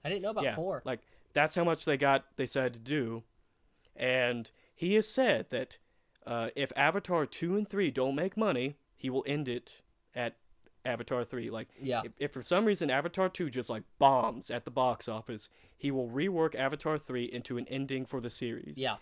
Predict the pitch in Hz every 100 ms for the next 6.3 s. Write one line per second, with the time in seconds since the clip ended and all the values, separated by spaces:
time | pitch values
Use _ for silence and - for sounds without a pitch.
0 | _ - 120 117 127 127 120 131 147 202
1 | 220 - _ _ - 123 117 139 131 -
2 | _ _ 135 139 127 - 185 196 165 180
3 | 151 123 120 120 - 139 135 135 127 127
4 | 135 131 123 123 120 117 - 120 117 113
5 | - 120 117 113 117 - 113 - 120 120
6 | 117 113